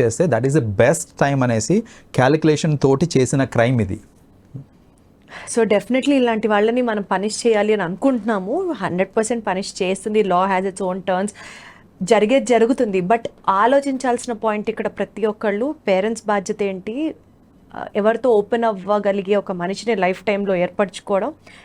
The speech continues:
Speaker 2: and most importantly, extramarital affairs, um, maybe the greed of life, more wantings in life, desire, egoistic things, ఇవన్నీ పక్కన పెడితే properly ఒక, ఒక సాటిస్ఫాక్టరీ లైఫ్ అయితే మనం లీడ్ చేయగలం.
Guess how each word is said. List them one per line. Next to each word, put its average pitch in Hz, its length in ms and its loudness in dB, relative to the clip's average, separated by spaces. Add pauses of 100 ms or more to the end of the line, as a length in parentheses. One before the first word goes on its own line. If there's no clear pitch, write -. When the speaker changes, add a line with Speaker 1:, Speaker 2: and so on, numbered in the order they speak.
(160)
Speaker 2:
and 190 160 -2
most 214 220 -2
importantly, 208 640 -4 (380)
extramarital 202 640 -2
affairs, 202 400 -2 (520)
um, 170 480 -2 (440)
maybe 175 240 0
the 170 440 -2
greed 220 240 2
of 226 80 -2 (140)
life, 226 180 0 (520)
more 196 260 2
wantings 196 600 0
in 208 40 -2
life, 196 320 2
desire, 185 480 2 (360)
egoistic 208 460 4 (140)
things, 214 160 -4 (300)
ఇవన్నీ 185 400 0
పక్కన 226 400 -2
పెడితే 202 300 -4
properly 247 880 0 (540)
ఒక, 190 80 -6 (200)
ఒక 208 120 -2
సాటిస్ఫాక్టరీ 247 600 -2
లైఫ్ 208 280 0
అయితే 247 160 0
మనం 233 260 -2
లీడ్ 190 300 -2
చేయగలం. 180 360 -2